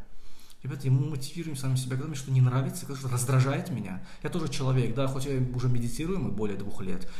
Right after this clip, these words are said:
Это не значит, что я не злюсь, не раздражаюсь, но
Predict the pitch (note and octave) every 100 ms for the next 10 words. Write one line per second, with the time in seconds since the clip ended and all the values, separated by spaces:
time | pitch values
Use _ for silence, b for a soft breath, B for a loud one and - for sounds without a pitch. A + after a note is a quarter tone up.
0 | - B2+ B2 B2+ B2+ G2 F#2 G2+ G#2 A#2+
1 | B2+ A#2 F#2+ G2 G2 G2 A#2 A#2 A#2 -
2 | B B B B B - C#3 C3+ B2+ B2+
3 | -